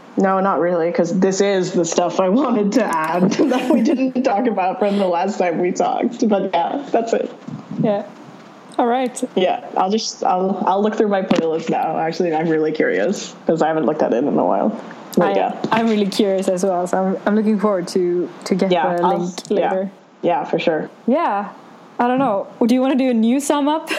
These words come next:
Speaker 2: <laughs> of what we've talked about now that we've talked about a little bit more?
Speaker 1: Um,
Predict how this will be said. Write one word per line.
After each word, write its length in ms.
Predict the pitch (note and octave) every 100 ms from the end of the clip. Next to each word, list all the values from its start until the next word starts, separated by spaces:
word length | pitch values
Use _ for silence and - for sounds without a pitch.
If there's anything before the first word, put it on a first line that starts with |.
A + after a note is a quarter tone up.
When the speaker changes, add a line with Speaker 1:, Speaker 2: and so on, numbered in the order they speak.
| -
Speaker 2:
<laughs> 280 | B3+ - A#3+
of 100 | A#3
what 200 | G#3+ -
we've 160 | A#3
talked 280 | G3+ A3+ A#3
about 260 | A3+ A#3+ A#3+
now 220 | G#3 G3+
that 160 | F#3+ G3
we've 120 | F#3+
talked 220 | G3+ G3
about 220 | F#3+ F#3
a 20 | F#3+
little 160 | F#3
bit 120 | F3+ G3
more? 300 | F#3+ G3+ G#3 - - -
Speaker 1:
Um, 720 | D#3 D3+ D#3 D#3 D#3+ E3 D#3+